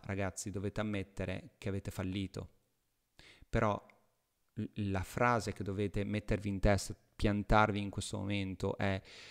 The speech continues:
"Io non fallisco, io imparo", ok? Perché se voi fallite, dite: "Ok, sono un fallito". No, io ho fallito con quella donna e ho capito dove, e ho, adesso,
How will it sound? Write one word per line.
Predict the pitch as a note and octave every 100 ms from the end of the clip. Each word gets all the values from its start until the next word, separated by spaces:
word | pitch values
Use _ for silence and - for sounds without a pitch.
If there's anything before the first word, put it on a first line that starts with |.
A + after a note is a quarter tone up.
| - - - - -
"Io | A2+ A#2
non | G#2
fallisco, | F#2+ G2 F#2+ G#2 G2 - - G2+ -
io | G#2 G#2+
imparo", | G2 F#2 G2+ F#2+ G2 F#2 F#2 - _ _ _ _
ok? | - - G2 F#2 F#2
Perché | - G#2+ - G#2
se | - A2
voi | A#2 D#3
fallite, | - G#2+ G#2 A2 G#2 G2+
dite: | G2 G2 G#2+
"Ok, | - - G#2+
sono | G#2 G#2+
un | G#2
fallito". | G#2+ G#2 G2 F#2 F#2+ G2
No, | G2 G2 F#2+ G2 G#2+ A2 - -
io | A2+ C#3+ C#3+
ho |
fallito | - - G#2 G#2+ C3 D3 - G2+
con | G2+ G2
quella | G2+ G2
donna | F#2+ F#2+ A2+ C#3+ - - - -
e | - A#2
ho | A2 G#2+
capito | - A2+ - G#2+ F#2 - B2+ D#3 - - _ _
dove, | - A2 G#2+ -
e | - B2
ho, | A#2+
adesso, | A#2 A2+ C#3+ A2+ - - G2